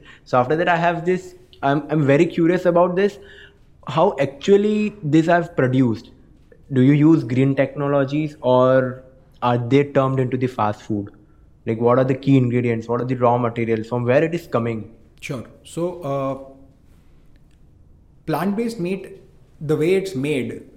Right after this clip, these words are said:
Speaker 2: is by trying to replicate what meat is at the molecular level.
Speaker 1: Yeah.
Speaker 2: Okay. Now, meat at the most base level is a combination of proteins and fats.
Speaker 1: Hmm.
Speaker 2: I mean,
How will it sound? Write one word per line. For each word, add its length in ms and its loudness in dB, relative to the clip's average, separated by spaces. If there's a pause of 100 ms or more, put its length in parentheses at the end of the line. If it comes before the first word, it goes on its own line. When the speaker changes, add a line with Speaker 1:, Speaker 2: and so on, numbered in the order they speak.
(640)
Speaker 2:
is 320 -6
by 320 -6 (360)
trying 260 -4
to 80 -2
replicate 580 -8
what 260 -6
meat 320 -6
is 200 -6
at 220 -14
the 60 -10
molecular 480 -6
level. 260 -16 (100)
Speaker 1:
Yeah. 300 -4
Speaker 2:
Okay. 300 -10 (360)
Now, 100 -4
meat 360 -2
at 320 -8
the 80 -4
most 440 -8
base 280 -6
level 340 -8
is 280 -12
a 60 -18
combination 540 -8
of 140 -10
proteins 380 -6
and 140 -8
fats. 520 -14
Speaker 1:
Hmm. 160 -4
Speaker 2:
I 20 -8
mean, 200 -10